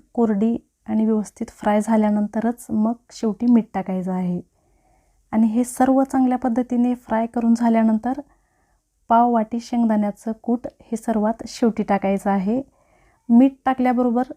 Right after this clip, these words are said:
मग नंतर शेंगदाण्याचं कूट टाकायचं आहे,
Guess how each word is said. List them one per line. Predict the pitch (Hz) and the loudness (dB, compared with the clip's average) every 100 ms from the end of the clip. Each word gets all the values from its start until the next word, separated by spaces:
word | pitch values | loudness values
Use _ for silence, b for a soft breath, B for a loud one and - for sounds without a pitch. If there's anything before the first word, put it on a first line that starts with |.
| _ _ - | _ _ -4
मग | 233 240 | 0 4
नंतर | 233 233 220 254 | 4 4 0 -8
शेंगदाण्याचं | 269 247 233 208 202 262 | -4 -2 0 0 -2 -6
कूट | - 233 - | -4 -4 -4
टाकायचं | 208 190 185 185 | -4 -4 -4 -4
आहे, | 180 185 | -4 -6